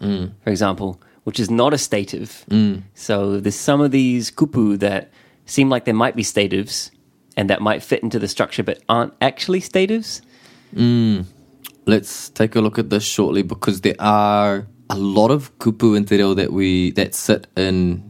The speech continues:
Speaker 1: different word categories. And so a word like ora can sit in three word categories, right? It can be a noun, like my health, taku ora. Uh,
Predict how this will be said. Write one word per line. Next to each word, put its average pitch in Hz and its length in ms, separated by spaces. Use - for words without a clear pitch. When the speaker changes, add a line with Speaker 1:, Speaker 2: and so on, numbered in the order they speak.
Speaker 1:
different 98 320
word 87 180
categories. - 680
And 92 540
so 90 400
a 98 80
word 95 480
like 90 580
ora 104 340
can 95 160
sit 101 160
in 98 140
three 101 260
word 98 260
categories, 92 500
right? 101 140
It - 120
can 95 140
be 92 100
a 92 40
noun, 90 500
like - 320
my 87 420
health, - 440
taku - 280
ora. 85 300
Uh, 87 320